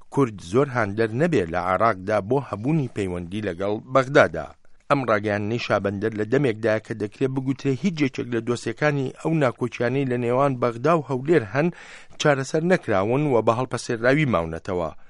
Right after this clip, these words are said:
عیزە شابەندەر کە یەکێکە لە یاریدە دەرە نزیکەکانی سەرەک وەزیری عێراق، تەنها ئەوەندە دەڵێ بەغدا هیچ شتێکی نییە بۆ کورد و با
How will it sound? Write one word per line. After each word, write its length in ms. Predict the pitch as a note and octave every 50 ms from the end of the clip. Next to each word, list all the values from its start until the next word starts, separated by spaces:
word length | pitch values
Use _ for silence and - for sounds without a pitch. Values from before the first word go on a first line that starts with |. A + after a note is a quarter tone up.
| - - - - - - - -
عیزە 220 | F#2 F2 E2 F#2 F#2 -
شابەندەر 480 | G#2+ F#2+ F#2 F#2 F#2+ F#2 F#2 A2 A2 -
کە 80 | - A2 A2
یەکێکە 320 | A2+ - - G#2+ - G#2 G2+ G2
لە 80 | G2+ G2+ G#2
یاریدە 360 | G2 F#2+ G2 G2+ F#2+ G#2 G2 F#2
دەرە 180 | G2 G2 F#2+ G2+ G2 G2+
نزیکەکانی 680 | F#2+ F2 F#2 G2 - G#2 G#2 - D3 D3 C#3+ B2+ B2 -
سەرەک 220 | A#2+ G#2 G2+ F#2+ G#2
وەزیری 380 | G2+ G2 A2 D3 D3 C#3 - - F2+
عێراق، 380 | G2+ G#2 A2 A2+ B2 D3 D3+ - - -
تەنها 280 | - A#2+ A#2 B2 D#3+ -
ئەوەندە 320 | - B2 C3 C3 C3+ D3 E3 B2+
دەڵێ 220 | A2 G2+ G#2+ B2 D3+ D#3 - - - - - - - -
بەغدا 280 | A#2 B2 B2 C3 D#3+ E3+ D3+
هیچ 120 | D#3+ D3+ -
شتێکی 320 | - - A#2+ A2 - - A2 A2+
نییە 160 | A#2+ A2+ G2 F2+
بۆ 80 | F2+ F#2+ F2+ -
کورد 200 | - C#3 A#2+ A#2
و 120 | C#3 E3 E3+ - - - - - - G#2+
با 80 | A#2+